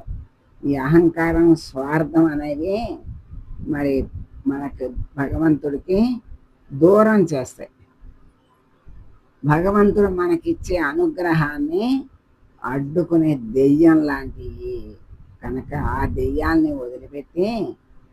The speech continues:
దైవాన్ని పట్టుకుంటే చక్కగా ఆ దైవ స్వరూపులే అవుతారు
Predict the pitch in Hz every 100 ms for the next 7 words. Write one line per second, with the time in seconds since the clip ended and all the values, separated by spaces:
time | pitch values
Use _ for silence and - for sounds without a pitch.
0 | - 131 131 147 156 147 156 151 135 120
1 | 131 135 135 127 180 196 147 117 _ _
2 | _ _ _ 131 127 - 139 143 139 117
3 | 123 135 - - - - - - 127 139
4 | 135 147 160 156 - 139 139 135 - 139
5 | 151 131 131 139 131 123 120